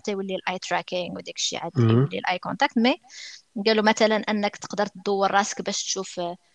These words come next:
Speaker 1: واحد اغوش وتدور واحد، ماشي بحال كتشوفهم كلهم اون فاس ليك. قال لهم
Speaker 2: مم.
Speaker 1: مثلًا الصوت ك-، اللي الا كان كيهضر، نتوما كلكم جالسين اوتور دو لا تابل، لي زافاتار ديالكم جالسين،
Speaker 2: مم.
Speaker 1: الصوت يجي من هنا تسمعوا جاي من هنا، الصوت يجي من هنا تسمعوا جاي من هنا، ماشي خارج من سبيكر واحد.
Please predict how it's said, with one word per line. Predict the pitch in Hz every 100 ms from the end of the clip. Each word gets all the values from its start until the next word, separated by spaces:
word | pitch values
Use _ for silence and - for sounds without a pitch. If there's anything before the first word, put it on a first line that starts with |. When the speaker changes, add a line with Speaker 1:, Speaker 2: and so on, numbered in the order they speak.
| _ -
Speaker 1:
واحد | 196 202 -
اغوش | 196 196 185 185
وتدور | 196 190 190
واحد، | 190 190
ماشي | -
بحال | 240 214
كتشوفهم | 214 - 202
كلهم | - 202 196 - 208
اون |
فاس | 196 175 175 240
ليك. | 294 302 -
قال | 127 123
لهم | 135
Speaker 2:
مم. | 165
Speaker 1:
مثلًا | 214 196 196
الصوت | 202 - 208 -
ك-، | - 220
اللي | 196 - _ - _ _ _
الا | 202 196
كان | 208 196
كيهضر، | 196 190 190 196
نتوما | 220 208
كلكم | 220 214 196
جالسين | 196 - 190
اوتور | 196 190
دو | 180
لا | -
تابل، | 180 190 196
لي |
زافاتار | 220 247 208 185 175
ديالكم | 180 - 180
جالسين، | 190 175 - 208 - 123
Speaker 2:
مم. | 117 120 120 _ -
Speaker 1:
الصوت | - 220 -
يجي | 202 214
من | 202
هنا | 190 196 208
تسمعوا | 190 - 175 180
جاي | 190
من | 185
هنا، | 170 175
الصوت | 185 185 -
يجي | 180 196
من | 165
هنا | 170
تسمعوا | 165 - 160
جاي | 160 160
من | 170
هنا، | 156 190
ماشي | 180 -
خارج | - 175 165
من | 180
سبيكر | - 170 180
واحد. | 165 165 160 247